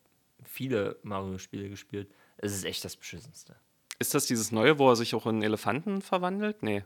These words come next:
Speaker 1: Nee, das ist ja noch nicht draußen.
Speaker 2: Okay.
Speaker 1: Das hol ich mir aber auf jeden Fall und das wird mir wahrscheinlich mega Spaß machen.
Speaker 2: Okay.
Speaker 1: Weil es zwei D ist.
Speaker 2: Was fandst du scheiße an dem drei D World?
Speaker 1: Also ich bin immer noch nie durch.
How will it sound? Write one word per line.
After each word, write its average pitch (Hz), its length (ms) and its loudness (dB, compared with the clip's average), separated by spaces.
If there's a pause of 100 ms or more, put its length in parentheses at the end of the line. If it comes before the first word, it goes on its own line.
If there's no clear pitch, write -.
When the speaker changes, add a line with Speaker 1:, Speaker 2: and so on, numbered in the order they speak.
Speaker 1:
Nee, 90 140 -8
das 87 140 -12
ist - 60 -14
ja 98 60 -6
noch 87 160 -8
nicht - 180 -18
draußen. 87 300 -10 (180)
Speaker 2:
Okay. - 220 -6
Speaker 1:
Das 185 220 4
hol 208 100 4
ich 220 100 -10
mir 147 100 -2
aber 107 120 4
auf 107 140 0
jeden 120 160 -6
Fall 120 140 0
und 110 200 -6
das 117 140 -10
wird 117 120 -10
mir 107 180 -6
wahrscheinlich 98 580 -8
mega 92 260 -10
Spaß - 340 -20
machen. 98 140 -18 (220)
Speaker 2:
Okay. - 140 -4
Speaker 1:
Weil 127 80 4
es 143 140 0
zwei 120 200 -2
D 113 220 -4
ist. - 340 -10 (540)
Speaker 2:
Was - 120 -2
fandst 117 240 -4
du - 60 -2
scheiße 147 300 2
an 147 100 0
dem 147 240 -4
drei 139 160 -2
D 135 160 -2
World? 170 360 -6 (1300)
Speaker 1:
Also 95 140 -6
ich - 140 -6
bin 104 140 -2
immer 113 180 -2
noch 131 120 0
nie 117 160 -2
durch. 120 460 -8